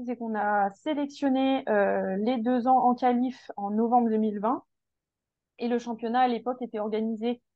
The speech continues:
en février, euh, donc, euh, au tout début de leur année de trois ans, en deux mille vingt et un. Donc ça, ça, ça a été fait.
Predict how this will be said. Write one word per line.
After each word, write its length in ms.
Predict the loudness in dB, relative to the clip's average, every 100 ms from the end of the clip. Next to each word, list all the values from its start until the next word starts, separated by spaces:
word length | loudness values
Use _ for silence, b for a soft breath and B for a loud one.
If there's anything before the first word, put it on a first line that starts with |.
| _ _
en 240 | -4 -2 -4
février, 640 | -6 -8 -4 -4 -4 -4 -6 -12 -6
euh, 180 | -2 0
donc, 300 | -2 -6 -4
euh, 380 | -2 0 0 0
au 180 | -2
tout 160 | -2 -2
début 280 | 0 0 4
de 60 |
leur 160 | 4 4
année 200 | 4 2
de 40 |
trois 320 | -2 0 2 2
ans, 180 | -2 -4 _ _ _
en 160 | 0 2
deux 100 | 0
mille 200 | -2 -4
vingt 220 | -6 -6
et 40 |
un. 180 | -8 -10 -14 _ _ _ _ _ _ -12
Donc 160 | -10
ça, 320 | 2 2 2 -4 _ _ _ _ _ _ _
ça, 120 | 0
ça 100 | 2
a 40 | 2
été 200 | 0 -6
fait. 420 | -2 0 0